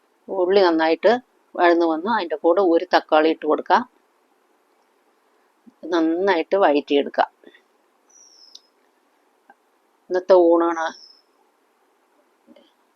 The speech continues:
മല്ലിപ്പൊടി ഒരു രണ്ട് സ്പൂൺ മല്ലിപ്പൊടി ഇട്ടു, ഒരു സ്പൂൺ മഞ്ഞൾപ്പൊടി, രണ്ട് സ്പൂൺ നല്ല എരിവ് വേണമെന്ന് പറഞ്ഞിട്ട് രണ്ട് സ്പൂൺ മുളക് പൊടി ഇട്ടിട്ടുണ്ട്.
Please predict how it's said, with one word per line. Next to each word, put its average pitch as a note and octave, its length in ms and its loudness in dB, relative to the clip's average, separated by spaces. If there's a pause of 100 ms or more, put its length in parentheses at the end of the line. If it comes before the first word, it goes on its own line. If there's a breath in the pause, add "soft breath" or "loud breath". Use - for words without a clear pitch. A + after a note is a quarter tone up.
(2750 soft breath)
മല്ലിപ്പൊടി F#3 480 4 (580)
ഒരു F3+ 200 2
രണ്ട് E3+ 280 2
സ്പൂൺ F#3 300 -2
മല്ലിപ്പൊടി F3 480 0
ഇട്ടു, F3 280 -2 (460 soft breath)
ഒരു F#3 160 4
സ്പൂൺ F#3 340 0 (600)
മഞ്ഞൾപ്പൊടി, F3 560 2 (640)
രണ്ട് F#3 380 0
സ്പൂൺ F3+ 320 2 (500)
നല്ല G3 320 -4
എരിവ് F3 320 2
വേണമെന്ന് F3 380 -2
പറഞ്ഞിട്ട് E3 280 -2
രണ്ട് E3 320 -2
സ്പൂൺ E3 280 -6
മുളക് D3+ 320 -2
പൊടി D3 180 -8
ഇട്ടിട്ടുണ്ട്. C3 400 -8